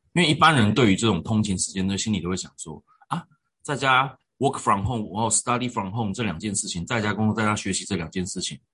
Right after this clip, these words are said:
诶，不用通勤啊，照理来说我应该要很轻松才是，怎么感觉好像慢慢变累了？”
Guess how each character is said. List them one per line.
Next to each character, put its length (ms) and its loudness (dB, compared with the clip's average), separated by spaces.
诶， 160 0
不 160 -2
用 140 4
通 220 4
勤 280 2
啊， 240 0
照 160 4
理 120 2
来 100 2
说 160 -2
我 160 -4
应 100 -6
该 140 -2
要 80 0
很 260 -10
轻 280 -2
松 200 -2
才 200 -10
是， 280 -6
怎 140 -6
么 100 0
感 160 -4
觉 140 -6
好 200 -10
像 160 -2
慢 200 2
慢 240 0
变 280 -2
累 260 -4
了？” 120 -20